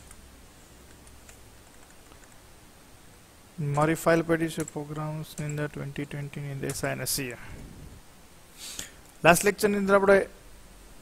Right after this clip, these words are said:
સી આઈ જોયું હતું, હવે આપણે, sorry, એસ આઈ જોયું હતું, અત્યારે હવે સી આઈ જોઈશે, Compound interest. Compound interest.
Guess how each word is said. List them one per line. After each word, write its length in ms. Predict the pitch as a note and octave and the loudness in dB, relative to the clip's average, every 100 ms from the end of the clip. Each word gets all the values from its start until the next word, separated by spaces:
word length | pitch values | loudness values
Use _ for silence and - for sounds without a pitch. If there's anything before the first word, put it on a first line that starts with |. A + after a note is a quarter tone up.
| - | -8
સી 260 | - - F3+ | -2 6 8
આઈ 80 | F3 | 8
જોયું 260 | D#3+ E3 D#3+ | 6 4 4
હતું, 220 | D#3+ G#3+ - - - | 0 -4 -8 -14 0
હવે 180 | D3 D#3+ | 8 8
આપણે, 280 | D3+ E3+ G3+ - - - - - - - | 8 6 4 0 -16 -20 -20 -20 -12 0
sorry, 260 | E3 C#3+ C3 - - | 2 2 -4 -14 -2
એસ 160 | E3 F3 | 2 4
આઈ 100 | D#3 | 4
જોયું 180 | D3+ | 2
હતું, 200 | C#3+ G3 G3 | 2 -2 -2
અત્યારે 260 | D#3+ D#3 D3+ | 0 2 4
હવે 60 | |
સી 200 | D3 D#3+ | 4 4
આઈ 80 | D3 | 4
જોઈશે, 300 | C3 - C3+ - | 2 -8 -8 -4
Compound 520 | D#3+ - D#3 D#3 - | -6 0 0 0 -4
interest. 540 | C#3 C3 A#2+ - - - - - - - - - - - - - - - - - - - - - - | -6 -4 -6 -6 -8 -12 -20 -20 -20 -20 -20 -20 -20 -20 -20 -18 -18 -18 -18 -20 -20 -20 -20 -20 2
Compound 480 | E3+ F#3+ G3+ G3+ F#3+ | 4 8 10 10 6
interest. 480 | E3+ E3 D#3+ C#3+ | -2 0 0 0